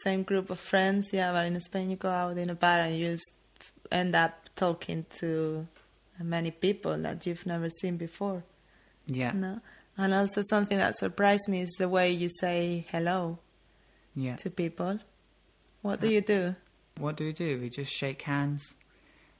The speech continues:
Speaker 2: uh, or not even that. We just say hi. Yeah.
Speaker 1: Yeah,
Speaker 2: Where
Speaker 1: sometimes you don't even touch each other, no? But in Spain, did it not surprise you that people that didn't know each other, like women, uh,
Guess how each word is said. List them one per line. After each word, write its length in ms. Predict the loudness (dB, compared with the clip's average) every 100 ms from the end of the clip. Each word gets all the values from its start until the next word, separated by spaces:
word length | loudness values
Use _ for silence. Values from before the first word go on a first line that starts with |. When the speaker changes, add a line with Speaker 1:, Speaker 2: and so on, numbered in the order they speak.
| -10
Speaker 2:
uh, 540 | -6 -6 -6 -6 -6 -4
or 140 | -2
not 200 | 0 0
even 180 | 0 0
that. 160 | 0 0
We 60 | -4
just 220 | -8 -8
say 180 | -8 -8 -6
hi. 320 | -4 -4 -6 -14 _ _ _ _ _ _ _ -8
Yeah. 120 | -8 -8 _ _ _
Speaker 1:
Yeah, 180 | 2 4
Speaker 2:
Where 160 | 6 6
Speaker 1:
sometimes 380 | 4 6 4 4
you 80 | 4
don't 140 | 4
even 240 | 4 2 2
touch 480 | 4 2 0 -8 -6
each 220 | -8 -2 0
other, 260 | 2 2
no? 240 | 0 -2 0
But 180 | 2 2
in 140 | 2
Spain, 400 | 0 4 6 6
did 100 | 6
it 120 | 6 6
not 280 | 4 4 -4
surprise 500 | -6 -2 0 0 -2
you 100 | -4
that 420 | -2 -2 -2 -6 0
people 800 | 0 2 0 0 0 -2 -2 -6 -10 _ -20 -20 -20 _ _ _
that 180 | 0 2
didn't 260 | 6 6 8
know 160 | 8 6
each 200 | 4 4
other, 380 | 6 6 6 4
like 280 | 2 0 0
women, 640 | 2 2 2 0 -2 -6
uh, 40 | -8